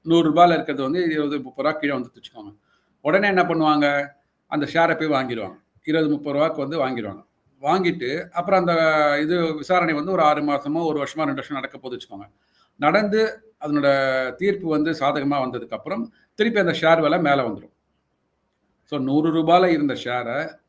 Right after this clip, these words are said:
இருபது, முப்பது ரூபாய்க்கு கீழே தள்ளிட்டு திருப்பி அதுக்கு நூறு ரூபாய்க்கு வரும்போது அங்க எழுபது ரூபாயும், எண்பது ரூபாயும் இவங்க லாபம் பார்க்கறது தான் அந்த ஷார்ட் செல்லிங் ஏஜென்ட்டோட வேலை. இதெல்லாம் புரிஞ்சுக்காம, so, அந்த ஜார்ஜ் ரோஸ், அந்த நிறுவனம் வந்து இந்த மாதிரியான, அ, நபர்களோட,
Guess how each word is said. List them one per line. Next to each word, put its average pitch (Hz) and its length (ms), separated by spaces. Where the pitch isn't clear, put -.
இருபது, 151 320
முப்பது 147 240
ரூபாய்க்கு 147 260
கீழே 131 180
தள்ளிட்டு 123 600
திருப்பி 175 280
அதுக்கு 147 240
நூறு 139 180
ரூபாய்க்கு 143 440
வரும்போது 127 760
அங்க 131 200
எழுபது 147 280
ரூபாயும், 147 380
எண்பது 123 200
ரூபாயும் 143 280
இவங்க 120 200
லாபம் 139 260
பார்க்கறது 107 400
தான் 139 120
அந்த 170 120
ஷார்ட் 139 340
செல்லிங் 117 300
ஏஜென்ட்டோட 104 400
வேலை. 117 240
இதெல்லாம் 143 500
புரிஞ்சுக்காம, 147 840
so, 190 340
அந்த 147 180
ஜார்ஜ் 180 400
ரோஸ், 151 240
அந்த 139 260
நிறுவனம் 185 440
வந்து 143 640
இந்த 165 280
மாதிரியான, 156 800
அ, 127 340
நபர்களோட, 139 680